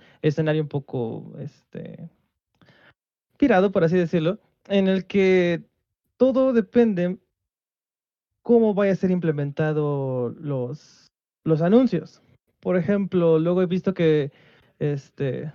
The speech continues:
Fortnite actualizan el juego sin que haya una actualización, ¿me explico? Entonces, puede que pongan en eh, por ejemplo, hay un mapa en el desierto en donde hay, este, espectaculares y ahí pongan un anuncio, no sé, de cualquier cosa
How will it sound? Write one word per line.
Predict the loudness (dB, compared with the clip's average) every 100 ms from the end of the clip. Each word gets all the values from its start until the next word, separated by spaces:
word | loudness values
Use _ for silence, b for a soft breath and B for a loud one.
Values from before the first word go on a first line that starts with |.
| _
Fortnite | _ -2 -2 0 -2 -2 -4 _ _ _ _ -4
actualizan | -2 -2 -2 0 0
el | 0
juego | 0 0 -2 -4 _ _ _
sin | -8 -6
que | -4 -6 0
haya | 0
una | 0
actualización, | -2 -4 -6 -4 -4 -4
¿me |
explico? | -4 -4 -4
Entonces, | -4 -2 -4 -6 b b b _
puede | 0 0
que | 0
pongan | -4 -4 0 0 0
en | -2 -4 -6 -6 -8 -10 -14 _ _ _ _ _ _ _
eh, | -20 -8
por | -4
ejemplo, | -4 -4 -2
hay | 0 -2
un | -2
mapa | -4 -2 -2 -2
en | -4
el | -4
desierto | 0 0 0 -2 -4
en |
donde | -4 -6 -4
hay, | -2 -2 -2 -4
este, | -6 _ -6 -6 -4 -4
espectaculares | 0 0 0 -2 0 0 0 0
y | 0
ahí | 0
pongan | 0 0 0
un | 2
anuncio, | 2 2 0 -2 -4
no | -4
sé, | -4 -4
de | -4
cualquier | -4 -4 -4 -6
cosa | -6 -4 -6